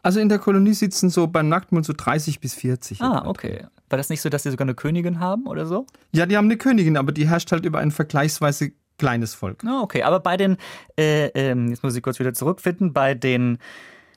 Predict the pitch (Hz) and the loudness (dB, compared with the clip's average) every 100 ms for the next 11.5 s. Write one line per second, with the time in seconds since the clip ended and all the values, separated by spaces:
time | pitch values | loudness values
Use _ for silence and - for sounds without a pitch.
0 | _ - 147 202 262 294 - 165 240 180 | _ -2 2 4 2 0 -2 0 2 2
1 | 131 147 156 - 190 233 247 160 156 202 | 2 0 -2 -4 -2 0 2 2 2 0
2 | 202 190 185 - 160 143 151 127 117 - | 0 -2 -4 -2 0 2 2 2 0 0
3 | 117 104 113 - 113 113 117 185 233 160 | -2 -2 -4 -4 -4 -4 -2 0 0 0
4 | 160 156 143 147 156 147 135 139 131 120 | 2 0 0 -2 -2 0 -2 -2 0 0
5 | 123 185 226 226 254 - - - - - | 2 0 0 0 -2 -4 -18 -20 -20 -12
6 | - 139 143 151 - _ _ 151 - - | -4 -2 0 -2 -6 _ _ -4 -2 -2
7 | 170 - 139 131 147 190 170 - 165 160 | 0 0 0 0 -2 -2 -6 -4 0 0
8 | 175 - 175 - 135 139 139 135 131 131 | 0 0 0 0 0 0 0 0 0 -4
9 | - - 151 208 110 101 98 151 - 127 | -8 -4 -4 -4 -4 -2 -2 -4 -4 -4
10 | - 165 - 127 123 - - 170 190 208 | -2 -2 0 -2 -2 -4 -2 0 0 0
11 | 135 143 147 - | -2 -2 -4 -14